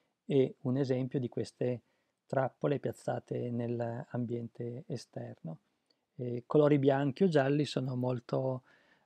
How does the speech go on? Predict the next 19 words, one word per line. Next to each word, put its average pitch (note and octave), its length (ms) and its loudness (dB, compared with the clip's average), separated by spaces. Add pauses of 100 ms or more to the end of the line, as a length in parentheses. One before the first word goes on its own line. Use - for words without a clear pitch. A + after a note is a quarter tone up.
(120)
eh, B2+ 400 -6
efficienti A#2+ 720 0
per A#2+ 200 -2
la A#2+ 100 0
cattura B2+ 340 0
di A#2+ 80 2
animali A#2 380 0
volatori. A2+ 600 -6 (2500)
Sempre C#3+ 320 6
per C3+ 140 6
animali C#3 320 6
volatori F#3 460 4
si F#3+ 140 4
possono D3 280 0
usare C3 220 0
queste B2+ 240 -2
trappole, B2 640 -6
trappole B2 720 -4
aeree. B2 540 -2